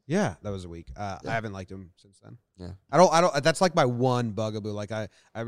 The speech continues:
Speaker 1: I don't really, like, hate any players, but when
Speaker 2: Mm-hmm.
Speaker 1: they, like, complain in the post game or just say, like, "Oh, guess God, what God didn't want me to do it."
Speaker 2: Wasn't
Speaker 1: <laughs> It's
Speaker 2: God's
Speaker 1: like,
Speaker 2: plan.
Speaker 1: dude.
Speaker 2: I think he also, uh,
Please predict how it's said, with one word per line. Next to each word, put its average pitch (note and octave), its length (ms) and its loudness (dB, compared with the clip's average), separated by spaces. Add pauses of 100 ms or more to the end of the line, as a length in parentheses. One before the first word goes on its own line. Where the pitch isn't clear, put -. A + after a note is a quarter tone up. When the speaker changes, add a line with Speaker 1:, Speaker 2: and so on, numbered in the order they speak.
Speaker 1:
I A2 200 -8
don't A2 220 -6
really, G#2+ 180 -6
like, G2 240 -10 (520)
hate G#2+ 320 -12
any G2+ 200 -10
players, G#2 420 -8
but F#2+ 140 -8
when G#2 140 -6
Speaker 2:
Mm-hmm. F#2+ 60 -4
Speaker 1:
they, G#2+ 200 -4
like, F2+ 240 -10
complain G#2 600 -10
in G2+ 80 -10
the G2 60 -14
post G2+ 260 -10
game G2+ 240 -10
or F#2+ 60 -12
just F#2+ 180 -12
say, G#2 100 -10
like, G2+ 160 -8
"Oh, A2+ 40 -8
guess A2+ 300 -8
God, A#2+ 400 -4
what A#2+ 280 -8
God B2+ 260 -6
didn't C#3+ 180 -8
want D3+ 200 -10
me E3 80 -10
to D#3 80 -10
do E3+ 200 -6
it." C3+ 40 -2
Speaker 2:
Wasn't A2+ 220 -4
Speaker 1:
<laughs> - 0 -
It's D#3+ 80 -2
Speaker 2:
God's B2+ 120 0
Speaker 1:
like, A#2 100 -4
Speaker 2:
plan. C#3 240 -4 (100)
Speaker 1:
dude. E3 300 -6
Speaker 2:
I D#3+ 60 0
think B3 200 -2
he A3+ 180 -6
also, D3 760 0 (140)
uh, A2+ 580 0